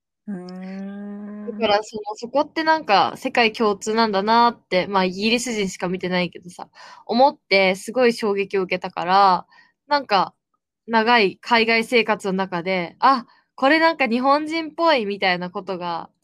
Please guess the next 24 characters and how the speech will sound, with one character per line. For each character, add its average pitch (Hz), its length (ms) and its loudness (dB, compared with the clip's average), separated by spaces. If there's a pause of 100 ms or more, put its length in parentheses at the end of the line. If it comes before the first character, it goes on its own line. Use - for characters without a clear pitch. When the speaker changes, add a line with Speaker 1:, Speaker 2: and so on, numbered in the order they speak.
(840)
Speaker 2:
あ 226 100 -2
っ 233 120 -6
た 202 120 2
ら、 185 340 4
そ - 160 -10
れ 214 100 0
を 226 80 0
シ 233 180 -4
ェ 202 80 4
ア 190 40 0
し 185 80 -12
て - 80 -18
ほ 180 160 -8
し 185 280 -6
い 175 80 -10
と 151 100 -12
思 147 100 -14
っ 151 60 -20
て。 - 320 -20 (800)
Speaker 1:
え 220 40 -6
ー、 302 800 -4
難 269 320 -12
し - 120 -20
い。 269 280 -16